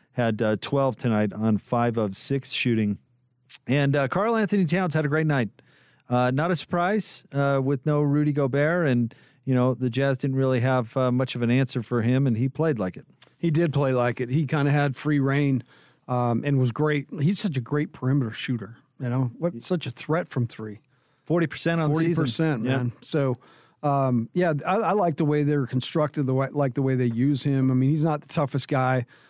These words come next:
Speaker 2: um, but he, he's skilled, and, and that skill that was really evident tonight. Um, Edwards, you know, the Jazz did a good job holding him down
Speaker 1: Yeah,
Speaker 2: tonight.
Speaker 1: they did.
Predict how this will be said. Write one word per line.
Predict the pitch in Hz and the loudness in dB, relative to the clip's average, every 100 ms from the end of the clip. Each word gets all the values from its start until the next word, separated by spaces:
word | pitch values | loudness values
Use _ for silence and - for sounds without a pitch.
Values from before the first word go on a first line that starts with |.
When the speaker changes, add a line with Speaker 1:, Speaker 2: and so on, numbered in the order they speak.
| _ _ | _ _
Speaker 2:
um, | - 135 120 110 107 _ _ - | -2 0 2 2 0 _ _ -4
but | 151 139 123 | -2 0 2
he, | 151 147 131 | 2 4 2
he's | 127 165 | 2 0
skilled, | - - 170 147 110 143 - | -2 -2 0 2 0 -4 -6
and, | 135 120 110 110 | -2 0 0 -2
and | 127 123 123 | 0 0 2
that | 131 - | 0 -4
skill | - - 143 131 | -10 -2 0 0
that | 120 | -2
was | 117 113 | -2 -2
really | 131 120 | 0 2
evident | 117 117 117 113 | 0 0 -2 -4
tonight. | - 117 117 - _ _ _ _ | -2 -2 -2 -6 _ _ _ _
Um, | 117 113 107 104 - | -2 0 0 -4 -4
Edwards, | 190 294 330 - - - | 0 2 0 -2 -6 -2
you | 226 | 0
know, | 214 | 0
the | 165 | 0
Jazz | 240 294 | 0 0
did | 320 247 | -2 0
a | |
good | 165 180 | 0 0
job | 170 190 185 | 0 0 -2
holding | 156 147 127 | 0 2 2
him | 156 131 | 2 2
down | 135 170 | 2 2
Speaker 1:
Yeah, | 123 | 2
Speaker 2:
tonight. | 202 147 _ _ | 0 -4 _ _
Speaker 1:
they | 151 | -2
did. | 165 156 | 0 0